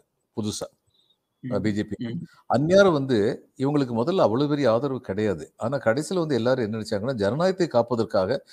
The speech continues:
Speaker 1: நாம் ஒன்றுபட்டு ஆம் ஆத்மியை சப்போர்ட் பண்ணணும்னு" சொல்லி நினைச்சாங்க.
Speaker 2: ம்.
Speaker 1: அப்ப அதுல ஆம் ஆத்மி ஒரு பாடத்தை படிச்சிருப்பாங்க. நம்ம எதுக்கெடுத்தாலும் வந்து எல்லாரையும் எதிர்த்துக்கிட்டே இருந்தோம்னா, நமக்கு நாளைக்கு ஒரு கேடுன்னு வரும்போது யாருமே பக்கத்துல வந்து நிக்க மாட்டாங்க அப்படிங்கிற பாடத்தை
Speaker 2: ம்.
Speaker 1: உணர்ந்திருப்பாங்க.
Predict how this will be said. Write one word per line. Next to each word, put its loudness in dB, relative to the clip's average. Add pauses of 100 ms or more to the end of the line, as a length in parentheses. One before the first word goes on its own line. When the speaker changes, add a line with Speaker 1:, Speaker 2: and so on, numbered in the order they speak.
(160)
Speaker 1:
நாம் 4
ஒன்றுபட்டு 2
ஆம் 2
ஆத்மியை 0
சப்போர்ட் -4
பண்ணணும்னு" -6
சொல்லி -8
நினைச்சாங்க. -12 (480)
Speaker 2:
ம். -4
Speaker 1:
அப்ப 6
அதுல 8
ஆம் 4
ஆத்மி 0
ஒரு 0
பாடத்தை 2
படிச்சிருப்பாங்க. -8 (220)
நம்ம -4
எதுக்கெடுத்தாலும் 0
வந்து 0
எல்லாரையும் 2
எதிர்த்துக்கிட்டே -4
இருந்தோம்னா, -6 (320)
நமக்கு 0
நாளைக்கு 2
ஒரு 0
கேடுன்னு 2
வரும்போது -2
யாருமே 2
பக்கத்துல -8
வந்து -6
நிக்க -10
மாட்டாங்க -12 (880)
அப்படிங்கிற 2
பாடத்தை 0
Speaker 2:
ம். -4
Speaker 1:
உணர்ந்திருப்பாங்க. -8